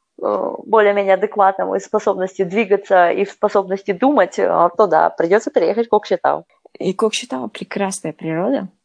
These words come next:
Speaker 2: замечательные люди. И плюс, что... Какой щас я за-, заметила такой маленький тренд.
Speaker 1: Ага.
Speaker 2: Те, кто живёт в Астане, и, ну, у них, например, хотят своих детей отдать в школу типа
Speaker 1: Мгм.
Speaker 2: ниш или К Т Л,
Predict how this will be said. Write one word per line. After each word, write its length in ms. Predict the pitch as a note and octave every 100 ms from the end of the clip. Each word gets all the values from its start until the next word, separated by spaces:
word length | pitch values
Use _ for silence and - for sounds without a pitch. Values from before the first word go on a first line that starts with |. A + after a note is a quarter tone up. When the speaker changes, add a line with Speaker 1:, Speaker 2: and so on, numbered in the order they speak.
| -
Speaker 2:
замечательные 760 | F#3+ G3 G#3 F#3+ - E3+ E3
люди. 380 | E3+ A3 A#3+ F3+ _ _ - - _ -
И 220 | G#3+ G#3+
плюс, 380 | G3+ A3+ A#3 G#3+ -
что... 640 | - A3 C4 C#4+ C#4 - _
Какой 280 | - G#3 B3
щас 240 | B3+ A#3+
я 40 | G#3
за-, 180 | F#3+ -
заметила 480 | F#3+ G3 G3 G3+ G3
такой 200 | F#3+ F3+
маленький 580 | F#3+ C4 D#4 D4 C4 A3
тренд. 460 | - G3 G3+ C4 - A3+ - _ -
Speaker 1:
Ага. 100 | F#3+
Speaker 2:
Те, 140 | - A#3+
кто 160 | -
живёт 300 | C4 A3 G#3
в 80 | F#3+
Астане, 580 | F#3+ - F#3+ F3+ F#3+ F4 _ _ _ _ - _ _ _
и, 480 | G3+ G3 F#3+ F#3+ F#3
ну, 360 | F3+ - G3 G3+
у 20 |
них, 240 | G3+ G3+
например, 360 | F#3+ G3 F#3 F#3+
хотят 300 | - F#3+ F#3
своих 200 | F#3 F3+
детей 260 | F3+ F#3+ F3+
отдать 300 | F3+ F#3 -
в 100 | -
школу 400 | - - F#3+ F#3
типа 260 | F3+ F#3 F#3
Speaker 1:
Мгм. 100 | F3+
Speaker 2:
ниш 300 | G#3+ C4+ -
или 260 | - F3 F3
К 160 | -
Т 140 | F#3 F#3+
Л, 240 | D4+ G#4